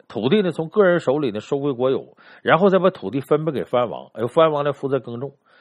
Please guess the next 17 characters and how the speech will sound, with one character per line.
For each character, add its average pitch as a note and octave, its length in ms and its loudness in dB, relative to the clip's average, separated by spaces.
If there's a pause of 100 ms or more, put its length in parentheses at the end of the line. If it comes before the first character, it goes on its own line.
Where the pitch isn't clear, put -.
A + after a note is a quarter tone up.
(220)
第 G#3+ 80 6
二 A#3 140 10
条 B2 220 2
呢， E3+ 80 -2
把 B2 140 0
盐 A#2+ 320 -2
铁、 D2+ 200 -8
山 D#3+ 280 -2
川 D#3 180 2
的 D#3 60 -8
开 - 180 -4
采 F2 160 -6
权 F2+ 240 -12
也 C3 80 -10
收 - 180 -16
回 A2+ 120 -20
来， - 60 -20